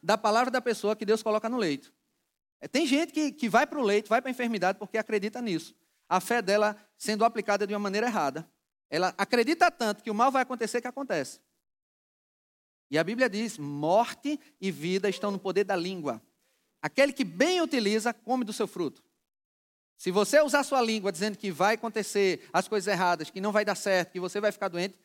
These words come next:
vai acontecer. Da mesma forma, quando você crê que você é curado, que as coisas vão dar certo,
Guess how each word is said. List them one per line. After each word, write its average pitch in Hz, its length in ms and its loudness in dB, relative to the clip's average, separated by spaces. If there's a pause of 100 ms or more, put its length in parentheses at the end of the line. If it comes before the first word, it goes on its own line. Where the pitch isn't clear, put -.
(200)
vai 165 180 0
acontecer. 185 560 -8 (680)
Da 165 80 2
mesma 220 280 2
forma, 214 240 0
quando 208 200 -4
você 196 260 0
crê 175 420 0 (720)
que 185 60 -8
você 175 280 0
é 240 60 4
curado, 190 500 2
que 180 100 -4
as 170 100 -4
coisas 233 180 0
vão 220 140 -4
dar 196 120 4
certo, 214 360 0